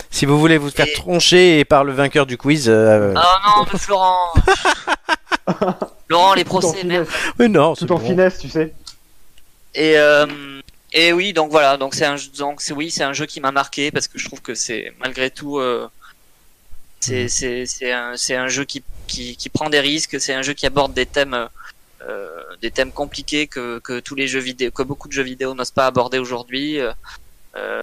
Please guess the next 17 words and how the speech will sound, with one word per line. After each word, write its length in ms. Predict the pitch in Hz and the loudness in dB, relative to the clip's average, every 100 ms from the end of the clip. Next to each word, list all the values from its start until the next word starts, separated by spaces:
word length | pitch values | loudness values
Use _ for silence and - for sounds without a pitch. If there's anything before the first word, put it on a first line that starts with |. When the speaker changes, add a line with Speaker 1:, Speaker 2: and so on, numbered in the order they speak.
| - | -10
Speaker 2:
sur 180 | - 120 | -6 -2
la 100 | 117 | -2
sexualité, 680 | 117 127 135 123 - 139 143 | -4 -8 -12 -12 -6 -2 -2
sur 160 | 143 127 | -4 -6
le 80 | |
genre, 560 | 120 131 139 143 135 120 | -4 2 4 4 2 -2
sur 200 | - 117 | -4 -4
le 120 | 120 | -2
rapport 320 | 113 - 123 | -2 -2 -4
au 60 | 113 | -6
corps, 400 | - 139 147 139 | 0 0 2 -2
sur 220 | - 120 | -8 -8
le, 240 | 120 113 110 | -6 -4 -4
Speaker 1:
Mhm. 40 | |
Speaker 2:
la 120 | 113 | -2
souffrance, 720 | 117 - - 135 139 151 - 117 | -4 -6 -4 -2 -2 -2 -4 -4
euh, 180 | 113 | -6